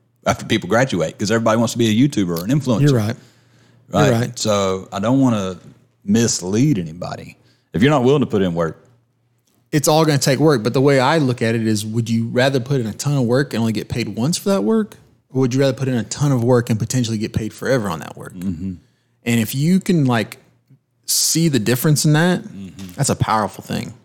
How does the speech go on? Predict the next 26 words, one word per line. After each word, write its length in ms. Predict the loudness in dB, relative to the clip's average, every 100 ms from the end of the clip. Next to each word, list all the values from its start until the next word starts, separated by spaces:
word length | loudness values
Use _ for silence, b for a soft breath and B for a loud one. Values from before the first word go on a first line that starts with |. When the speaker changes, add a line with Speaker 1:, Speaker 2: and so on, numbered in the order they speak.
| -8
Speaker 1:
It 100 | -4
is. 220 | -4 -6 _ _
Speaker 2:
Real 160 | 0 2
estate's 320 | 2 0 2
one 120 | 2
of 80 | 2
those. 180 | 2 0
You're 100 | 2
putting 280 | 2 2 2
in, 340 | 0 -2 -4 b b b _
you 80 | -2
know, 60 | 0
if 120 | 2
you're 120 | 0
putting 340 | 2 0 2 2
in 260 | 0 0
two 200 | -2 0
hundred 260 | 2 2 -2 -10 -10 0
thousand 340 | 2 2 0
dollars 340 | 0 0 0
in 140 | -4 -8
capital 400 | -6 -6 -2 -4
to 20 |
buy 180 | -4 -6
a 40 |
building 520 | -6 -6 -4 -4 -6